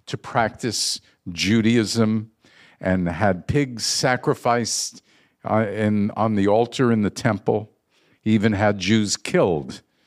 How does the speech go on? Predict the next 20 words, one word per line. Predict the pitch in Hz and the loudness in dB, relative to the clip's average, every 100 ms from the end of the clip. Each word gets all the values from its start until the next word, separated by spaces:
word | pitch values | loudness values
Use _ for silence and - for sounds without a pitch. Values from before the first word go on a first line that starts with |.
| _ _ | _ _
for | - 107 | -2 -2
practicing | - 101 - - - 95 | 2 0 0 -4 0 2
their | 90 | 2
faith. | 90 - 80 69 - | 0 -2 -4 -4 -10
And | 76 71 - - - - | -12 -14 -16 -20 -20 -6
Mattathias | 101 107 101 - 110 117 120 117 - | 0 0 0 0 0 2 2 0 0
and | 98 | 0
his | 87 - | 0 -2
son | - 127 120 113 110 - _ - | -2 0 2 0 -2 -6 _ -12
Judah | 85 101 135 127 | -4 -2 0 0
Maccabee | 120 113 123 107 95 117 113 | 2 2 2 0 0 2 2
and | 92 | 2
the | 87 | 0
brothers | 85 107 110 117 107 - | 0 0 2 2 0 -2
led | 104 104 110 | -2 0 2
a | |
revolution, | 101 104 98 87 90 117 117 - 107 95 | 2 2 0 -2 0 0 0 0 2 2
and | 92 | 2
even | 110 117 123 | 0 0 0
though | 107 110 | 2 0